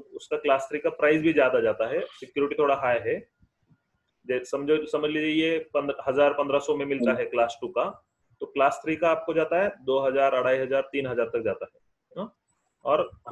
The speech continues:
डीएससी निकालते वक्त आपको sign plus encryption ऐसे निकालना पड़ता है डीएससी. हाँ? खाली signature का नहीं, sign plus encryption ऐसे combo आता है, वो निकालना पड़ता है.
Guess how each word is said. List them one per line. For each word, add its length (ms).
डीएससी 380
निकालते 380
वक्त 240
आपको 460
sign 380
plus 380
encryption 640
ऐसे 220
निकालना 340
पड़ता 300
है 80
डीएससी. 440
हाँ? 80
खाली 200
signature 440
का 120
नहीं, 180
sign 280
plus 240
encryption 420
ऐसे 180
combo 340
आता 240
है, 60
वो 140
निकालना 340
पड़ता 360
है. 140